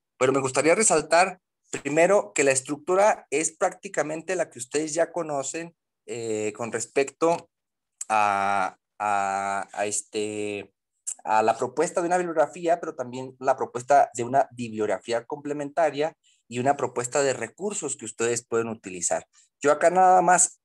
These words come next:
hago una, eh, un screenshot de, de, de la bibliografía que se propone en la unidad de aprendizaje número uno, pero ustedes puedan encontrar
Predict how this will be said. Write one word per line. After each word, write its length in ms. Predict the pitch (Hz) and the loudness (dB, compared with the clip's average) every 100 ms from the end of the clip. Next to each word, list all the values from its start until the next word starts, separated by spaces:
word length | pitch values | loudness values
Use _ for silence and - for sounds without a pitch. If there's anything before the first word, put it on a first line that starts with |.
| _ | _
hago 360 | 139 143 165 165 | 0 4 4 2
una, 800 | 170 165 165 160 151 123 110 - | 2 2 4 4 2 2 -2 -6
eh, 720 | 107 104 101 98 98 98 90 - | -10 -8 -10 -10 -8 -6 -8 -4
un 180 | 143 | -2
screenshot 540 | 151 160 160 - 165 - | -2 0 0 2 2 0
de, 600 | 127 143 123 120 113 - _ _ | 2 4 4 2 -2 -8 _ _
de, 360 | - 95 110 101 | -20 -6 -2 -2
de 180 | 117 | 2
la 320 | 120 117 107 113 | 4 4 4 -2
bibliografía 640 | 123 120 120 110 139 151 | -6 -2 -2 -2 -4 -4
que 80 | 147 | -6
se 100 | 120 | -8
propone 500 | 120 - 123 139 151 | -10 -6 -6 -4 -6
en 100 | 123 | -4
la 100 | 110 | -2
unidad 220 | 107 107 | -2 -2
de 60 | 117 | -2
aprendizaje 580 | 135 117 104 - - 131 | -2 -4 -6 -8 -6 -6
número 320 | 131 131 131 | -6 -6 -4
uno, 180 | 190 208 | -4 -2
pero 140 | 135 | -4
ustedes 300 | 127 143 151 | -2 -2 -2
puedan 220 | 131 123 | 0 -2
encontrar 580 | 143 123 110 117 127 127 | -2 -6 -6 0 -2 -2